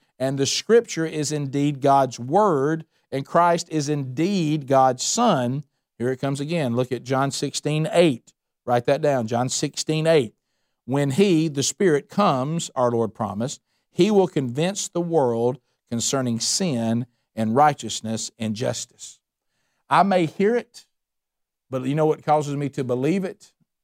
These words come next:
is when I come under conviction of the Holy Spirit. That's what happened to me.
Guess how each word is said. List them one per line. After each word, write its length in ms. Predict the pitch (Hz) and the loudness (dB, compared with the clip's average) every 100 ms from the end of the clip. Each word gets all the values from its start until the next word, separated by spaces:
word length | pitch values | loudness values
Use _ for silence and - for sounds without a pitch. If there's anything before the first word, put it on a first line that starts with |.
| _ | _
is 180 | 113 110 | -12 -8
when 180 | 123 123 | -6 -2
I 120 | 127 | -4
come 220 | - 131 | -4 -4
under 160 | 123 113 | -4 -4
conviction 540 | 113 104 120 - 113 | -6 -4 -4 -4 -6
of 80 | 104 | -6
the 80 | 101 | -6
Holy 220 | 104 95 | -4 -4
Spirit. 380 | - - - _ _ _ _ _ _ _ _ _ | -8 -14 -20 _ _ _ _ _ _ _ _ _
That's 80 | - | -4
what 80 | 107 | 0
happened 260 | 117 117 | 0 0
to 60 | 107 | -2
me. 300 | 120 110 | -2 -6